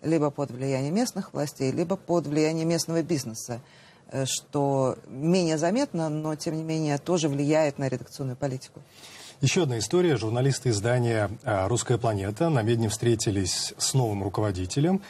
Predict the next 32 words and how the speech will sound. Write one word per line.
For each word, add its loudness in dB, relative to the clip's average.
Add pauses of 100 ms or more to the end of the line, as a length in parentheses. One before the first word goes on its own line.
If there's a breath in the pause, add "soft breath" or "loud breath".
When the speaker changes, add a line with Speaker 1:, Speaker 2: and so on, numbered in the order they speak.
(160 loud breath)
Speaker 2:
И 4
вот 2
некто 2
Александр 2
Исаев 0
объявил 2
жу-, -2
журналистам 0
о 0
том, 0
что -4
курс 2
издания -2
будет -2
резко 0
меняться. 2 (340 loud breath)
И 6
вот 2
его 4
цитата, -2
которую 2
выложил 2
ресурс 0
«Медуза», 2 (920 loud breath)
когда 2
господин -2
Исаев 0
просил 0
не 4
обнародовать 0
внутриредакционный 2
разговор. -2